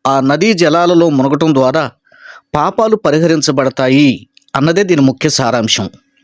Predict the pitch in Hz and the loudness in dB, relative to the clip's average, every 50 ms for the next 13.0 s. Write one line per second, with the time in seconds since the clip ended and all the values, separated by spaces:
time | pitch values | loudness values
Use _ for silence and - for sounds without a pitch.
0 | _ _ _ - - - - - _ _ 208 196 185 226 233 196 - 240 247 240 | _ _ _ -20 -20 -20 -20 -20 _ _ 0 2 2 2 0 2 2 2 2 2
1 | 240 - 175 170 165 - - 160 151 175 190 190 - 147 120 - _ 139 131 120 | 2 0 0 0 0 0 -2 0 2 0 0 -2 -4 -6 -6 -4 _ -2 -2 0
2 | 120 165 226 - _ _ _ _ _ _ _ _ - - - _ _ - 170 175 | -2 -2 -4 -6 _ _ _ _ _ _ _ _ -20 -20 -20 _ _ -2 0 2
3 | 202 196 220 226 202 - - 165 160 160 165 151 147 139 135 127 151 220 320 - | 2 2 2 0 0 0 0 0 2 2 2 2 2 2 2 0 0 -2 -4 -6
4 | _ _ _ _ _ _ - 175 180 190 - 185 - - - 160 151 175 185 196 | _ _ _ _ _ _ -2 0 0 0 0 -2 -4 -2 -2 0 0 0 0 2
5 | 214 202 - 170 160 156 151 151 147 147 135 - - - 185 190 156 110 107 127 | 0 0 0 2 2 2 2 2 2 0 0 0 0 0 2 2 2 2 0 -4
6 | - - _ _ _ - - - _ - 135 143 165 208 - - 233 226 226 214 | -6 -8 _ _ _ -20 -20 -8 _ 0 0 0 0 -2 0 0 0 0 2 0
7 | 185 185 - - 165 156 175 202 202 180 165 - - 170 151 143 151 - - 139 | 0 -2 -2 -2 -2 -2 -2 -2 -2 -4 -4 -4 -2 -4 -2 -2 -2 -2 -2 -2
8 | - 143 160 165 165 156 160 143 135 135 156 180 175 160 143 135 - - 135 - | 0 2 2 2 4 4 2 2 2 2 2 2 2 2 0 0 -2 -2 -4 -4
9 | - 156 151 151 - 120 - 127 - 135 139 143 117 110 95 90 87 - _ _ | -2 -4 -4 -2 -2 -4 -4 -2 -2 0 0 2 2 0 0 -2 -6 -8 _ _
10 | _ _ _ _ _ _ _ - - - - - - - _ - 151 156 160 175 | _ _ _ _ _ _ _ -20 -20 -20 -20 -20 -20 -12 _ 0 0 2 2 2
11 | 240 254 226 202 220 208 202 190 185 190 175 180 165 160 151 156 147 143 - - | 2 2 2 2 2 2 4 2 4 4 4 4 4 2 2 0 0 0 -2 -2
12 | 113 - - 135 127 135 135 - 156 151 - 127 127 135 120 131 117 107 127 | -4 -2 -2 -2 -2 -2 -2 -2 -4 -4 -2 -2 0 0 2 0 0 0 0